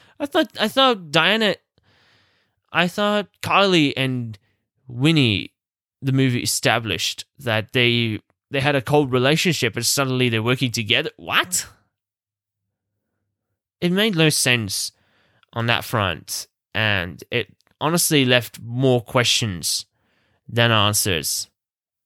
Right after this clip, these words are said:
and it just left me more sort of confused than satisfied. The ending, that is. And it's just,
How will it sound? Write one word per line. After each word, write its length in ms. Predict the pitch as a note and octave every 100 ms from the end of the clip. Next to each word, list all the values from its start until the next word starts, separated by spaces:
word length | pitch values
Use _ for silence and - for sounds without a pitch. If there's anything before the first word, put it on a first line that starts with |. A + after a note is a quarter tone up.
| -
and 180 | F#2 G2
it 60 |
just 320 | A2+ C3 - C3
left 200 | A#2 -
me 200 | A#2+ G#2+
more 540 | A2 A2+ G#2+ G2 - _ _ _ _ -
sort 460 | - - - G2+
of 180 | E2+ -
confused 880 | - A#2 C3+ C3+ A#2+ F#2 G#2 - - _ _ _ _ _ _ -
than 320 | A2+ B2 A2
satisfied. 840 | - - B2+ B2+ - A2+ D#2+ C#2+ - _ _ _ _ _ _ _
The 200 | - A#2
ending, 400 | A#2+ A#2 G2 F2+
that 180 | F#2 F#2
is. 320 | F2+ F2 - - -
And 240 | A2+ A2
it's 180 | G2 -
just, 300 | D3 -